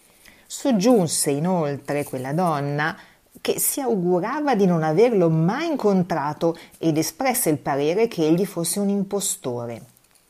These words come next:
Questo mandò su tutte le furie Harris,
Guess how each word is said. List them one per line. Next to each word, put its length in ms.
Questo 360
mandò 400
su 280
tutte 320
le 100
furie 460
Harris, 560